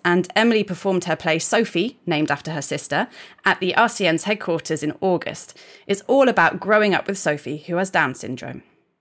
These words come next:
My first question is for Sophie,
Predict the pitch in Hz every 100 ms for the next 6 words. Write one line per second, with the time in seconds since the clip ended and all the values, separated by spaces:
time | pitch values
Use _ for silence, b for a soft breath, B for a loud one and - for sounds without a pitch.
0 | _ _ _ - 233 262 262 269 254 -
1 | 208 - 131 156 202 - 202 - 170 -
2 | 190 190 - 143 190